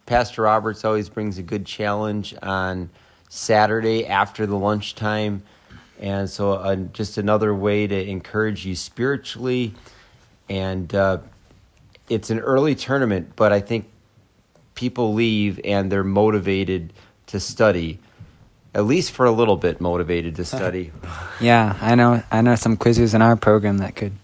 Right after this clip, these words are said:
Speaker 2: that applies to. And this, for this tournament, we are gonna have some nice live stream going, and you can find the link. You can go to Sermon Audio and just search McQuantico Baptist Church, and the s-,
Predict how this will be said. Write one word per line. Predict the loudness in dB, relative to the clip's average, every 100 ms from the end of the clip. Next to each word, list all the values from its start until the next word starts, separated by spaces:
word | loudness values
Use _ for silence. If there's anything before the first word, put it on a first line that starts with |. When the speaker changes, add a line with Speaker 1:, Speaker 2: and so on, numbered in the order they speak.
| _ _ -10 4
Speaker 2:
that | 6
applies | 8 8 6 4
to. | 2 0 0 _ _ -20 -20 _ _ _ _ 2
And | 6 6 8
this, | 6 6 0
for | 6 8
this | 10 8
tournament, | 8 6 4 2 4
we | 6
are | 6 6
gonna | 4 2
have | 4 2 2
some | 2 2 2 -2 -10 -20 _ _ _ _ _ _ _
nice | 4 4 6
live | 6 6 6
stream | 6 8
going, | 8 6 6
and | 4
you | 4
can | 6 4 4
find | 4 4 6 6
the | 4
link. | 4 4 2
You | 0
can | 0 2
go | 6 6
to | 6 4 2 -2 -6 _ _
Sermon | -2 4 6 8
Audio | 8 8 8 6
and | 6
just | 4 4
search | 4
McQuantico | 4 2 2 2 4
Baptist | 6 4 2 -2
Church, | -2 -2 -4 -4
and | -4
the | -4 -6 -10
s-, | -12 -8 -8